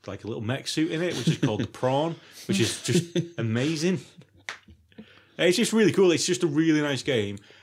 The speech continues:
Speaker 1: And now that it's had a proper release, it's much, I think when I play, when I talked about it last time, like, I did mention that it's, it's quite buggy and it's not terrifically stable. It is a lot better now that it's had a proper release. But,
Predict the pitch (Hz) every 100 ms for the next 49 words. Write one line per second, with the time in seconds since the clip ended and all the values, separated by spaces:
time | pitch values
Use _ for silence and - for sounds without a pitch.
0 | - 120 120 151 143 131 127 127 - 117
1 | 123 120 98 92 - - 127 120 135 120
2 | 135 156 160 147 - 147 139 123 113 135
3 | 113 113 113 120 - 113 92 - - -
4 | 123 110 117 113 113 - 104 95 113 -
5 | - - - _ 110 - - 110 107 123
6 | 98 101 98 113 110 - - 117 110 113
7 | 113 - 123 131 143 147 - - - _
8 | _ - 135 131 120 113 131 117 107 104
9 | 101 95 - 104 - 98 110 110 107 -
10 | - 98